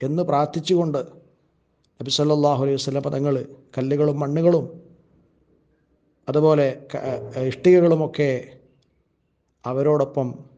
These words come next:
ചുമന്നു കൊണ്ടു പോകു-, പോകുമായിരുന്നു. ഫലഖിയഹു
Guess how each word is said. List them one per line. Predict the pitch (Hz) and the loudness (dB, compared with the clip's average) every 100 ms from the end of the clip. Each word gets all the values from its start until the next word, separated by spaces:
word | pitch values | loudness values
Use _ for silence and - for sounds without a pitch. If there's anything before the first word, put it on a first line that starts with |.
| _ _ _ | _ _ _
ചുമന്നു | - 139 160 190 | -6 0 2 2
കൊണ്ടു | 160 143 131 | 2 0 -2
പോകു-, | 120 117 - | -4 -6 -8
പോകുമായിരുന്നു. | 127 123 113 113 95 101 _ _ _ _ _ _ _ _ _ _ _ _ _ _ _ _ _ _ _ _ _ _ _ _ _ _ _ _ _ _ _ | -6 -4 -4 -8 -12 -18 _ _ _ _ _ _ _ _ _ _ _ _ _ _ _ _ _ _ _ _ _ _ _ _ _ _ _ _ _ _ _
ഫലഖിയഹു | - 175 175 202 208 | 2 4 6 6 8